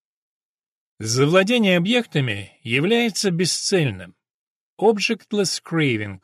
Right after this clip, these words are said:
у Рисмана. Бесцельное стремление. Потребительское поведение, по-видимому, направленное, ориентированное на объекты наслаждения, фактически соответствует совсем другим целям.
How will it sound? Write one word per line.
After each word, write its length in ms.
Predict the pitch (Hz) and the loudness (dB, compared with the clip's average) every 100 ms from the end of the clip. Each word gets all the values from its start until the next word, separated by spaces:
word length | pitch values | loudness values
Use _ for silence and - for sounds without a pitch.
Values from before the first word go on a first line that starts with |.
| _ _ | _ _
у 100 | 139 | -4
Рисмана. 640 | 123 113 - 98 92 95 _ | -2 -4 -6 -10 -16 -20 _
Бесцельное 580 | 131 120 - - 180 180 | -4 -4 -2 -4 -2 -2
стремление. 640 | 151 - 143 123 92 90 _ _ _ _ _ _ _ _ _ _ | -2 -2 -2 -2 -6 -12 _ _ _ _ _ _ _ _ _ _
Потребительское 720 | 127 151 160 190 185 - 180 | -2 0 2 0 -2 0 0
поведение, 600 | 170 147 127 127 139 175 | 2 0 0 -2 0 0
по-видимому, 640 | 180 131 117 135 139 135 | -2 -4 -4 -4 -2 -2
направленное, 880 | 123 117 135 139 127 123 123 117 104 _ | -4 -4 -4 -4 -4 -4 -2 -2 -4 _
ориентированное 840 | 117 117 117 - 135 127 113 110 110 | -6 -4 -4 -2 -2 0 -2 -4 -4
на 220 | 113 113 | -4 -4
объекты 560 | 110 113 131 160 - 110 | -4 -4 -2 -2 -6 -8
наслаждения, 680 | 110 117 110 107 165 202 | -6 -4 -6 -2 -2 -2
фактически 640 | 202 156 123 220 - - 196 | -2 -4 -2 -4 -4 -4 -4
соответствует 800 | - 160 127 135 175 - 170 156 | -2 -2 -2 -4 -4 -2 -2 0
совсем 460 | 151 127 - 185 | -2 -4 -2 -2
другим 400 | 143 151 151 156 | -2 -2 -2 -2
целям. 420 | 151 - 104 92 | -4 -6 -8 -10